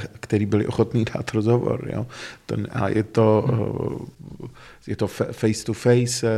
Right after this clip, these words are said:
Speaker 1: eh, teoreticky by to mělo být vlastně, eh, mnohem zajímavější, ale, ale o to nejde. Eh, ten trend to zachycuje.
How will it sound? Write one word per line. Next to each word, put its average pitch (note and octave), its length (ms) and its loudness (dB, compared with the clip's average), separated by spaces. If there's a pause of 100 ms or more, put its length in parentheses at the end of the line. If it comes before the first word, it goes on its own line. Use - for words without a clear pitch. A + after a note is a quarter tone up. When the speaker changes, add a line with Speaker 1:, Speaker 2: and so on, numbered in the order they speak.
(140)
Speaker 1:
eh, G2+ 40 -4
teoreticky G#2 640 -4
by G#2 80 -4
to G#2+ 120 -4
mělo G#2+ 240 -4
být G2+ 200 -6
vlastně, G#2 400 -10 (180)
eh, A2 140 -10
mnohem G#2+ 320 -8
zajímavější, A2+ 720 -2
ale, A2 240 -2 (380)
ale C3+ 180 6
o D3+ 60 6
to E3+ 160 2
nejde. B2+ 340 2 (100)
Eh, A2+ 260 2
ten B2 220 0
trend C#3+ 420 0
to G#3 340 0
zachycuje. E3+ 800 2